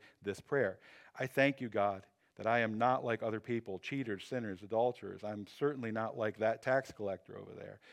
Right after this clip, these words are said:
I fast twice a week and I give you a tenth of my income.'" Now, before we judge the guy, right? Think about what we just said about who a tax collector is. That's hard.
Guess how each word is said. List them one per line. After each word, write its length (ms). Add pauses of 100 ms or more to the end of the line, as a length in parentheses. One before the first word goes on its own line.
(140)
I 120
fast 440
twice 340
a 60
week 320
and 100
I 60
give 220
you 120
a 60
tenth 280
of 100
my 180
income.'" 440 (280)
Now, 260 (300)
before 280
we 120
judge 380
the 120
guy, 240
right? 480 (1600)
Think 180
about 200
what 100
we 100
just 240
said 160
about 180
who 120
a 40
tax 320
collector 500
is. 320 (4000)
That's 180
hard. 600